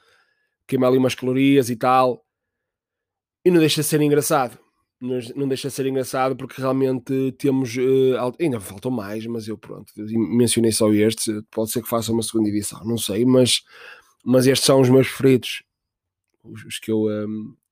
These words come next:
as pessoas que eu mais gosto de ver no ginásio. Por falar em preferidos, reuni aqui uma lista de nomes que, pá, vou-vos dar, tenho, tenho que vos dar esta lista, que é, para já,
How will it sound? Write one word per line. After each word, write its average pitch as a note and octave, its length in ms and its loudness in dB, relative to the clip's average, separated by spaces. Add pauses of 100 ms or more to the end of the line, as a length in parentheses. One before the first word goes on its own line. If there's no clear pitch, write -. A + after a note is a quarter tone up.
(400)
as A2 80 -16
pessoas A2 220 -6
que - 80 -12
eu A2+ 60 -4
mais G#2+ 160 -2
gosto G#2 180 -4
de - 60 -10
ver G#2+ 60 -4
no G#2+ 60 -4
ginásio. G#2+ 440 -6 (760)
Por A3 120 2
falar A#3 260 6
em A3 80 6
preferidos, - 580 -4 (1300)
reuni F3+ 480 0
aqui F#3 500 0 (1040)
uma D3+ 200 2
lista F#3 260 -2
de E3 60 0
nomes C#3+ 280 0
que, - 120 -20
pá, - 180 -12
vou-vos C3 320 -6
dar, A#2+ 340 -6 (220)
tenho, A2+ 280 -6
tenho A2+ 160 -8
que A2 80 -18
vos A2+ 80 -10
dar A#2 100 -6
esta A2 160 -8
lista, A#2+ 320 -6
que C3+ 320 -4
é, A2+ 240 -6 (1200)
para E3+ 160 4
já, G3+ 400 4